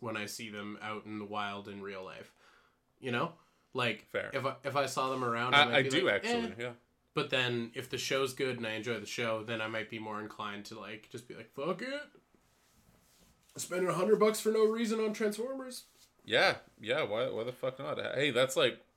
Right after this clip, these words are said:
Speaker 2: w-, one figure now, maybe two
Speaker 1: <laughs>
Speaker 2: deluxes. That's pretty cool.
Speaker 1: Pretty all right.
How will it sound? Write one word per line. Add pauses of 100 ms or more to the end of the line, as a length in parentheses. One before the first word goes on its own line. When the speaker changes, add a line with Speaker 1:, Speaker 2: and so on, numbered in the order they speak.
(640)
Speaker 2:
w-,
one
figure (320)
now, (280)
maybe
two
Speaker 1:
<laughs>
Speaker 2:
deluxes.
That's
pretty
cool. (600)
Speaker 1:
Pretty
all
right.